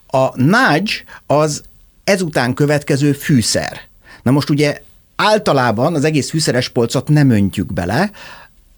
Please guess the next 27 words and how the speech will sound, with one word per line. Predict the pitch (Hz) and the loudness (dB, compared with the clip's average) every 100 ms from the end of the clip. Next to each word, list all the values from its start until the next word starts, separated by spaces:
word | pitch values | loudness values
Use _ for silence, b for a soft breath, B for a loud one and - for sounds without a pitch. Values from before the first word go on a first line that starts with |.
| _ - | _ -8
fűszerből | - 208 143 127 135 | -2 2 2 2 4
nem | 165 156 | 4 2
kell | 135 113 | 0 -2
túlságosan | 110 110 104 98 101 95 95 | -2 -2 -2 -2 -4 -6 -6
sok, | - 220 - B | -2 -2 -2 B
és | B 143 | B 0
nagyon | 285 240 156 | 2 2 2
sok | - 147 | 0 0
olyan | 160 110 | 0 2
étel | 117 156 156 143 | 0 0 0 0
van, | 143 143 147 B | 2 0 -2 B
amiben | 151 170 185 | -2 0 0
egyáltalán | 170 90 98 98 | -2 -2 -2 0
nem | 90 | -2
kell | 87 - | -4 -6
fűszer. | - 64 - 71 - | -6 -8 -6 -6 -8
Tehát, | - 101 | -6 -4
hogyha | 127 - 147 - - - | -4 -2 -4 -6 -14 -4
szépen | 233 113 110 | -2 0 2
megsózzuk, | 160 165 170 135 127 127 - | 2 0 0 0 0 -2 -2
vagy | 107 104 | -4 -2
egyszerűen | 131 - 95 95 98 - - - - | -2 -2 -4 -4 -6 -10 -18 -16 -8
pároljuk, | - 139 131 120 120 110 | -2 -2 0 0 0 -2
az | - | -6
pont | - 110 92 | -2 -2 -2
elég | 82 87 78 | -6 -8 -10
lesz. | - - - | -12 -10 -10